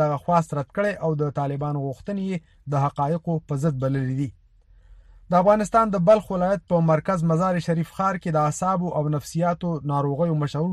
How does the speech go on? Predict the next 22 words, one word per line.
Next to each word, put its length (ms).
ډاکټر 440
محمد 480
نادر 340
عالمي 340
د 220
تختول 420
کېدو 300
وروسته 320
وژل 320
شوی 300
دی. 100
طالبان 480
وایي، 200
د 20
هغه 260
د 180
تختونې 500
په 160
تور 220
کې 160
یې 80
اته 140